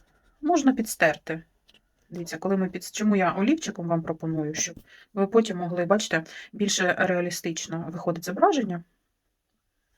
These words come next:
сніговичка. Є відеречко. Що ще в сніговичка?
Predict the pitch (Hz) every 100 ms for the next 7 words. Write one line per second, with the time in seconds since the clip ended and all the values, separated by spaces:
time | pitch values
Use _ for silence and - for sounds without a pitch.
0 | _ _ _ _ - 185 180 170 156 -
1 | - 262 370 - 190 190 175 160 160 190
2 | - 330 339 _ _ - - 196 196 170
3 | 175 170 165 - 165